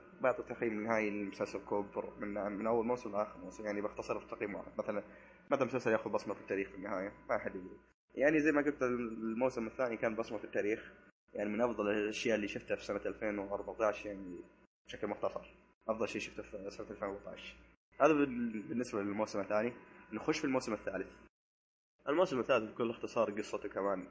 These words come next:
نفس الحالة، تابع لق-، للموسم الثاني والأول بعد، فما أقدر أعطيكم شيء عن القصة صراحة. آه، نخش اللي عجبني وما عجبني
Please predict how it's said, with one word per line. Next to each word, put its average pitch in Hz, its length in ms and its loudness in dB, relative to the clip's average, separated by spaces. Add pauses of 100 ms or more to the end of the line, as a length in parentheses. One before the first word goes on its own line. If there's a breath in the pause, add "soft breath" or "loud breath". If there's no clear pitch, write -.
نفس - 120 -8
الحالة، 98 360 2
تابع 98 340 2
لق-، 98 380 -2
للموسم 104 520 -2
الثاني 117 420 2
والأول 110 380 6
بعد، 104 280 4 (460 soft breath)
فما 113 320 6
أقدر 101 300 2
أعطيكم 95 380 0
شيء 95 280 0
عن 90 100 -4
القصة 87 580 -6
صراحة. - 440 -4 (400)
آه، 110 180 6
نخش 117 340 0
اللي 101 320 2
عجبني 104 260 0
وما 90 100 -2
عجبني 104 380 -4